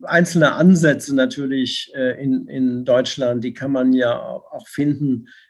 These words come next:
äh, im Internet. Aber ich glaube, was uns fehlt, ist, äh, dass man diese Sätze, die er da in, äh, die er da in seinen Büchern sagt, äh, der wahre Weg des Mannes, ja, vor allen Dingen,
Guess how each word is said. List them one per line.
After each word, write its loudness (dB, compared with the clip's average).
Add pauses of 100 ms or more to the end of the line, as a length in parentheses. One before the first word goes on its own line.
(140)
äh, -8
im -12
Internet. 0
Aber -2
ich -16
glaube, 2
was 2
uns -8
fehlt, -2
ist, -10
äh, -2
dass -4
man 2
diese -6
Sätze, -4
die -6
er -2
da 2
in, -6
äh, -12
die -10
er -6
da -2
in -2
seinen -2
Büchern -2
sagt, -4
äh, -8
der -4
wahre -4
Weg -2
des -12
Mannes, -2
ja, -4
vor -12
allen -6
Dingen, -6